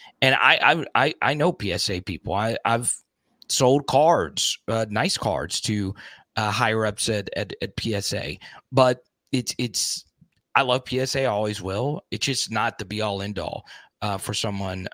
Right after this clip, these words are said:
uh, like me. So there you go. Um,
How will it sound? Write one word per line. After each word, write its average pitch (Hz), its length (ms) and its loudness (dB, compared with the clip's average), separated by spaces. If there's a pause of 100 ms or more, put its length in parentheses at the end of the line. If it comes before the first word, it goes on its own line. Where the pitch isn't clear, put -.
(100)
uh, 92 320 -6 (100)
like 101 200 -6
me. 98 340 -10 (300)
So 107 500 -2 (500)
there 117 400 0 (200)
you 104 420 -4 (320)
go. 101 400 -4 (560)
Um, 131 520 0